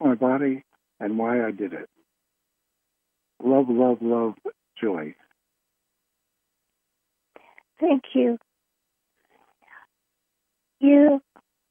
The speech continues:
Speaker 2: transitioned into another,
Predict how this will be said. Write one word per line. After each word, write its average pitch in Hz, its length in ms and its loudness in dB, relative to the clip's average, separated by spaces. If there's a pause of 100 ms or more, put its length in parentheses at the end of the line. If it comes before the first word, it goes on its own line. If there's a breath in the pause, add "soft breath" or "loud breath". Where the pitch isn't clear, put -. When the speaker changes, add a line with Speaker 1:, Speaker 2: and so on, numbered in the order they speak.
(260)
Speaker 2:
transitioned 240 1000 -2 (220)
into 240 800 -2 (640 soft breath)
another, 240 680 4